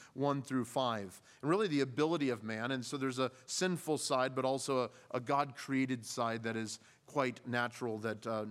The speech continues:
Moses brings our attention to here in, um, Genesis. And then secondly, we want to look at the issue of God's patience and ultimately his plan that he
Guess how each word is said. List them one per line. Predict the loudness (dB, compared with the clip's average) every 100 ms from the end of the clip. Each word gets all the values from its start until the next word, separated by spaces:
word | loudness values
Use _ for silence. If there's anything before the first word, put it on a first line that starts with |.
| -8
Moses | -4 -2 -2 -2 -6
brings | -4 -4
our | -2
attention | -4 -4 -6 -4 -8
to | -8 -10 -10 -14 -20
here | -6 -2 -2 -4 -12 _ -8
in, | -4 -4 -4 -8
um, | -6 -4 -4 -8 -12 -16 -12
Genesis. | -2 -2 -2 -4 -6 -10 -12 -14 -2
And | 0
then | 2
secondly, | 2 0 0 0 0
we | 2
want | 2 2
to | 2
look | 2 2 0 -2
at | 0 0 -4 -16 -14
the | 0 2 2 2
issue | 0 0 2 2 2
of | 2 2
God's | 2 2 0
patience | -2 0 0 -2 -4 -2
and | -2
ultimately | -2 -2 -2 -2 0 -2 -4 -10 -4
his | -4 -4
plan | -10 -8 -4 -2 -4 -6 -10 _
that | -2 -2
he | -2 0 0 -2